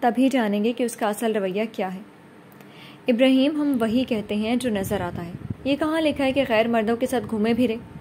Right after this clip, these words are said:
हद करते हो तुम भी। ज़रा कोई लिहाज या शर्म हो, दीदों का पानी मर गया। बीजान बहुत गुस्सा हो रही थी। बीजान, मैं जानता हूँ इन सब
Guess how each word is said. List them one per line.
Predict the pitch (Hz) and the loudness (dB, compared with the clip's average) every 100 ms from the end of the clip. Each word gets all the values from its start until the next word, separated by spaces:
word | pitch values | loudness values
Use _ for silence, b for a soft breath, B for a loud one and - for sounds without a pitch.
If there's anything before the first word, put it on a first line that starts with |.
| - 196 | -8 -6
हद | 202 | -2
करते | - 254 285 | 2 2 4
हो | 285 | 4
तुम | 285 262 | 4 2
भी। | 277 - - B B B | 0 -6 -18 B B B
ज़रा | 220 233 269 | 0 4 4
कोई | 330 330 | 4 2
लिहाज | 302 269 269 269 | 2 4 4 4
या | 285 | 0
शर्म | 285 254 254 247 - - - | 2 0 0 -4 -12 -16 -10
हो, | - 247 240 | 0 4 4
दीदों | 226 208 220 | 4 2 2
का | 233 262 | 4 2
पानी | 214 190 277 | 2 2 2
मर | 359 277 | 2 0
गया। | 269 254 | -2 -6
बीजान | - 202 214 208 | -6 -6 -4 -4
बहुत | 202 208 220 | -2 -4 -2
गुस्सा | 208 202 202 | -4 -6 -8
हो | 190 | -8
रही | 180 | -10
थी। | 185 208 - - - - - 208 | -12 -16 -18 -20 -20 -20 -8 -2
बीजान, | 220 233 226 294 - - B B B 262 | -2 0 -2 -4 -12 -20 B B B -2
मैं | 262 | 0
जानता | 240 226 269 | 2 0 0
हूँ | 285 | 0
इन | 269 | 2
सब | 262 226 | 0 -4